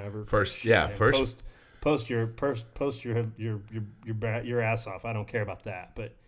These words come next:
Speaker 2: Don't desensitize people to it. You know, if you wanna inspire somebody, show you did one thing that they couldn't believe you did. Don't,
Speaker 1: Yeah.
Speaker 2: don't go, "Oh, I did another hour, uh, at zone two today. Oh, I did another hour at zone two today.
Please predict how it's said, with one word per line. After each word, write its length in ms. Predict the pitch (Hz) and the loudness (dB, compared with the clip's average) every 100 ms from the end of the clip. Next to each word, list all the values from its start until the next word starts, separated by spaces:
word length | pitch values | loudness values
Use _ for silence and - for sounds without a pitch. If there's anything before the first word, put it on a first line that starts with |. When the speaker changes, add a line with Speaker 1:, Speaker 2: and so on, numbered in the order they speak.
| - | 2
Speaker 2:
Don't 220 | - 151 | 2 4
desensitize 680 | 135 117 113 110 101 82 - | 2 4 2 2 2 0 0
people 280 | 85 87 | -4 -4
to 200 | 78 82 | -2 -2
it. 140 | 69 73 | -4 -6
You 120 | 98 | -4
know, 100 | 92 | 0
if 100 | 87 | 0
you 80 | 101 | 2
wanna 140 | 110 120 | 0 0
inspire 400 | 95 - 82 101 | -2 0 2 2
somebody, 500 | - 113 113 117 113 - - | 2 2 2 2 -2 -6 -16
show 360 | - - 107 107 110 | -4 2 4 4 0
you 120 | 104 | 2
did 240 | 101 85 | 2 2
one 260 | 85 90 87 | 2 2 0
thing 300 | 85 78 76 | -2 -2 -4
that 180 | 82 - | -8 -4
they 140 | 85 | -6
couldn't 320 | - - 90 | -6 -4 -4
believe 200 | 76 80 | -2 -4
you 100 | 76 | -4
did. 360 | 69 73 64 73 | -4 -6 -6 -2
Don't, 140 | 85 | 2
Speaker 1:
Yeah. 220 | 90 139 110 - - | 2 2 -6 -12 -2
Speaker 2:
don't 380 | - 113 113 113 | 4 4 4 0
go, 240 | 113 95 - | 4 4 4
"Oh, 100 | 156 | 4
I 60 | 156 | 4
did 100 | 123 | 4
another 240 | 120 117 | 4 2
hour, 420 | - 113 120 113 113 - | 2 4 6 4 2 0
uh, 220 | 104 98 | 2 2
at 160 | 98 101 | 2 0
zone 220 | 107 110 | 2 2
two 160 | 117 127 | 2 0
today. 340 | 98 71 82 - | 0 0 -2 2
Oh, 60 | |
I 80 | 139 | 4
did 100 | 110 | 4
another 280 | 107 113 110 101 | 4 4 4 2
hour 220 | 110 104 | 2 2
at 100 | 101 | 2
zone 160 | 110 | 2
two 200 | 107 120 | 2 2
today. 100 | 110 | 0